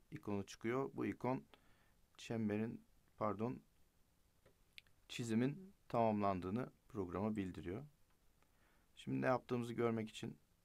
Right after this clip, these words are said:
biraz geri gelelim. Seçim aracıyla yaptığımız çizimi gördükten sonra biraz daha netleşmesi için ona biraz stroke, yani kalınlık verebiliriz dış çizgiye. Böylelikle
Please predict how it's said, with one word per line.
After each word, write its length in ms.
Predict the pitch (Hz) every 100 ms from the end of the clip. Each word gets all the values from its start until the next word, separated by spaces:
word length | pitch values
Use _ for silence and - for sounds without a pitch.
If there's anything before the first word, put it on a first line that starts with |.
| _ _ _ _ - _
biraz 200 | - 107
geri 240 | 104 101 95
gelelim. 400 | 90 90 120 143 - _ _ _ _ - _ _ _ _ _ _
Seçim 500 | - 135 127 131 131
aracıyla 440 | 127 123 120 123
yaptığımız 420 | 123 120 - 127 123
çizimi 420 | 127 123 123 123
gördükten 480 | 123 120 120 - 117
sonra 240 | 120 117
biraz 280 | 151 143 123
daha 120 | 117
netleşmesi 720 | 117 113 - 120 - 120 -
için 340 | 110 - 131 -
ona 200 | 117 113
biraz 200 | 113 113
stroke, 500 | 113 - 120 120 - - _ _ - _ _ _ -
yani 200 | 101 95
kalınlık 480 | - 110 107 107 -
verebiliriz 680 | 104 101 95 92 131 - - - _ _ -
dış 180 | -
çizgiye. 420 | - 90 90 95 143 151 _ _ _ - _ _ - _ - _ _ _ _ -
Böylelikle 600 | 117 113 95 - - 135